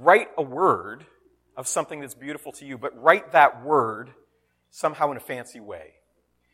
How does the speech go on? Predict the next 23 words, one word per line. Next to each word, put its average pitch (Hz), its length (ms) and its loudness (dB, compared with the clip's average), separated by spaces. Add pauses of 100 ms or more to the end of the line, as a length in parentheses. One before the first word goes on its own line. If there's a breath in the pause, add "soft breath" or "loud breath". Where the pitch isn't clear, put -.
(180)
so - 220 -6
that 156 100 -2
it's 156 160 -12
something 214 400 -6
that 143 140 -14
you 160 360 -18
find 139 440 -14
beautiful 110 420 -20
in 101 140 -20
the 101 80 -20
world. 92 400 -20 (400)
Now, 127 140 0
I'm 214 120 2
just 214 180 -12 (140)
kind 175 140 -8
of 139 80 -16
talking 160 540 0
to - 120 -20
fill 139 220 -10
the 127 80 -16
gap 120 400 -4
of - 80 -20
space. - 640 -18